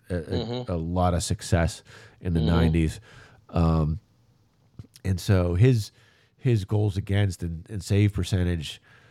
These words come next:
Speaker 1: was, was definitely gonna be, uh, l-, you know, not at the same peak as some of these other, uh,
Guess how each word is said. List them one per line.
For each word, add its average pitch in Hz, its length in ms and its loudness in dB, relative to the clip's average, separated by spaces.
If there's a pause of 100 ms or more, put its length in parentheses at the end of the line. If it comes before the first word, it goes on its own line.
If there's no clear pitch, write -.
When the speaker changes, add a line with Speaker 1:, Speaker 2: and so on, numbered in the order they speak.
(160)
Speaker 1:
was, - 280 -2
was 95 200 4 (480)
definitely 110 480 4
gonna 85 200 -2
be, 85 640 0 (800)
uh, 76 340 0 (300)
l-, 95 200 0 (360)
you 90 100 -4
know, 76 200 -6 (180)
not 101 300 0
at 95 80 -2
the 90 100 -6
same 92 580 0
peak 104 360 0
as 85 100 -4
some 101 180 -2
of 87 60 -4
these 80 180 -6 (200)
other, 107 400 2 (320)
uh, 71 260 -6